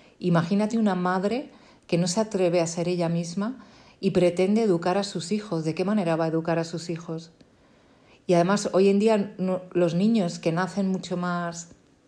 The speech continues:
conectados, despiertos, que saben sentir con mucha más claridad que antes las cosas,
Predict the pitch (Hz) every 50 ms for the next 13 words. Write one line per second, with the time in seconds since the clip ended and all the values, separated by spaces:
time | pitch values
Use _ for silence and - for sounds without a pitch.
0 | _ - - - 175 165 147 139 - - 175 190 196 185 165 165 160 151 - -
1 | - 180 190 202 202 202 - 175 160 160 160 160 165 - - - - 165 - -
2 | 170 170 185 180 180 170 - - 160 156 151 143 143 180 190 190 180 180 - -
3 | - - - - - - _ - - 156 165 175 165 - 190 175 175 175 170 175
4 | - - 185 175 170 160 156 156 156 170 180 175 - 165 156 170 190 196 196 190
5 | 156 151 160 - - - - - 156 143 - - - 190 208 202 - 170 160 160
6 | 160